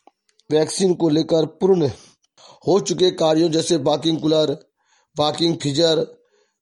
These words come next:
बिजली की व्यवस्थाओं से अवगत हुए। साथ ही डीसी ने इस दौरान की जाने वाली अन्य तैयारियों को लेकर संबंधित अधिकारियों को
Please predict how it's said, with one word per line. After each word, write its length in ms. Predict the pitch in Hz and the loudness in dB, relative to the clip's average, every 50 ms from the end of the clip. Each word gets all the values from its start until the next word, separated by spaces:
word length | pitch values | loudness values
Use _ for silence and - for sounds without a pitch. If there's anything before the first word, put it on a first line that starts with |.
| _ _ - | _ _ -4
बिजली 300 | 151 156 170 175 185 185 | -2 -2 0 0 0 -2
की 520 | - - 165 165 165 160 139 - - _ _ _ _ - - | -2 -2 0 0 0 0 -2 -4 -10 _ _ _ _ -8 -2
व्यवस्थाओं 800 | 139 147 147 143 - 151 156 165 170 175 170 165 160 143 - 135 | -2 -2 -2 -2 -2 0 0 2 2 2 2 0 -2 -4 -6 -6
से 320 | - - 180 165 160 151 131 - - _ _ - | -4 -2 -2 0 0 -2 -2 -6 -10 _ _ -6
अवगत 280 | 139 135 127 151 - | -4 -2 -2 -2 0
हुए। 280 | 147 143 139 123 120 110 - _ _ - | 0 0 0 -2 -4 -6 -10 _ _ -12
साथ 240 | - - 139 151 170 | -6 -4 -2 -2 0
ही 120 | 160 185 | 0 0
डीसी 300 | 165 143 156 143 - 185 | -2 -2 -4 -4 -2 0
ने 220 | 170 175 175 175 170 - - - | 0 2 2 0 0 -2 -4 -6
इस 120 | 185 156 | -6 -2
दौरान 300 | 139 170 165 170 170 170 | 0 0 2 2 2 0
की 180 | 160 143 156 165 | -2 -2 -4 -2
जाने 240 | 147 156 156 165 165 | 0 0 0 0 0
वाली 200 | 160 160 160 156 | 0 0 0 -2
अन्य 200 | - 185 190 175 | -2 -2 -4 -4
तैयारियों 440 | - - 170 160 156 156 160 165 | -4 -2 0 0 0 0 0 -2
को 120 | 151 165 165 | -2 -2 -2
लेकर 320 | 151 156 156 156 156 151 | -2 -2 0 0 -2 -2
संबंधित 440 | 151 - 147 156 156 156 185 180 - - | -2 -2 -2 -2 -2 -2 -4 -4 -4 -4
अधिकारियों 400 | 160 160 147 156 151 151 156 160 | -4 -2 -2 -2 -2 -2 -2 -2
को 340 | - - 156 151 143 139 | -2 -2 0 0 -2 -4